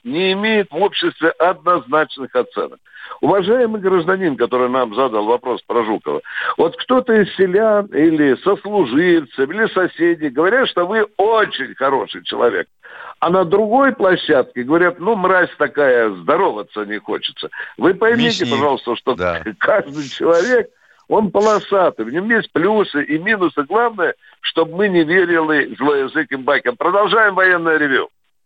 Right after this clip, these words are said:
Speaker 1: Кто у нас в эфире?
Speaker 2: Здравствуйте, Шамиль из Челябинска.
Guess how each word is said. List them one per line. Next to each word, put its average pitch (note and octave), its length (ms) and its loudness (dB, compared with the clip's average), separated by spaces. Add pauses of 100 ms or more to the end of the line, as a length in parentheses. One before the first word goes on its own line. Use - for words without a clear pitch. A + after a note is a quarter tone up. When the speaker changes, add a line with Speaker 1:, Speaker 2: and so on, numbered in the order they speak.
(1200)
Speaker 1:
Кто E3+ 260 0
у D#3+ 60 0
нас B2 260 2
в A2+ 100 -2
эфире? G#2 200 -4
Speaker 2:
Здравствуйте, F#3 500 -4
Шамиль C#3+ 540 -4
из D3 60 -4
Челябинска. E2+ 960 -4